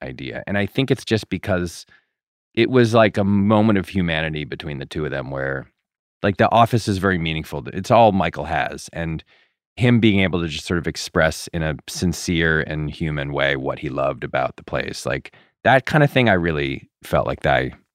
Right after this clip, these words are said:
that was my jam. Um, but yeah, I mean, those guys, like, Greg's theory was that writing staff should be like the X-Men, where he's like, if you have all people who are the same and have the same, like,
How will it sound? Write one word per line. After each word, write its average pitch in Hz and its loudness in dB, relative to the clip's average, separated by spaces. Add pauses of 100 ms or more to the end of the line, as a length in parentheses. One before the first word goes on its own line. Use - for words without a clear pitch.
(120)
that 73 4
was 67 -2
my 69 -2
jam. 73 0 (560)
Um, 71 2 (1080)
but 117 4
yeah, 123 6
I 110 6
mean, 123 4
those 143 4
guys, 151 6
like, 120 2
Greg's 135 2
theory 143 2
was 95 0 (640)
that 98 0
writing 92 4
staff 92 2
should 80 -4
be 85 -4
like 80 -6
the 76 -6
X-Men, 107 -2 (500)
where 82 4 (400)
he's 90 -4
like, 95 -2
if 95 -4
you 104 2
have 107 6 (100)
all 90 4
people 82 -4
who 80 -4
are 76 0
the 73 -6
same 73 -6
and 82 -6
have 78 -4
the 76 -8
same, 73 -4
like, 73 -6